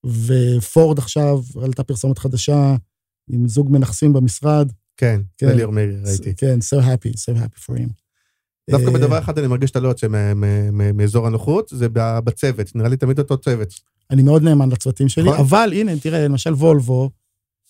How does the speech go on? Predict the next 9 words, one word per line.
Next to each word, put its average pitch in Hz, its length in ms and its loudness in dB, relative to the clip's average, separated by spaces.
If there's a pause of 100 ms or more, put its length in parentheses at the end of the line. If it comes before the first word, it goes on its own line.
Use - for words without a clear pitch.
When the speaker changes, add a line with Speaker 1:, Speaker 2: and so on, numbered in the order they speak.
(440)
Speaker 1:
זה 143 120 -2
היה 175 80 4
נורא 180 200 6
מהר, 175 280 2
מעכשיו 156 320 0
לעכשיו, 151 280 0
פרסומת 165 280 -2
במקן, 147 580 2 (640)
אה, 127 640 -4